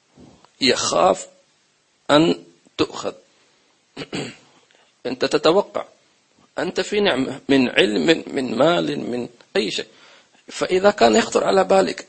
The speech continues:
أنها لا تزال فأنت معجب، و-، أو إذا خطر على بالك أن ممكن تزال فأنت لست معجب،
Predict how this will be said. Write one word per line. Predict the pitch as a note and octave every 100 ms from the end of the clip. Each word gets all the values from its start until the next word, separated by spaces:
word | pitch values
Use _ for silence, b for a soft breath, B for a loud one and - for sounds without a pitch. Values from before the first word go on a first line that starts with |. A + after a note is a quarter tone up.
| -
أنها | E3 F3 F#3 F3+
لا | D#3 A3
تزال | B3 F3+ G3+ A#3+ A3
فأنت | F3+ D#3+ D3 B2
معجب، | G#2 F#2 F#2+ _ _ _ _ _ _ _ _ _ _ _ _ _ _ _ _ _ _ _ _ _
و-، | D3+
أو | - - C3 -
إذا | C#3+ D3+
خطر | F3 B3+ B3+ G3+
على | F#3 G3
بالك | A3 G#3+ G#3+
أن | F#3+ G3 F3+
ممكن | A3+ B3 A3 A3
تزال | G#3 A#3 B3+
فأنت | - - F#3+ F3
لست | G3+ - C#3+
معجب، | D#2+ -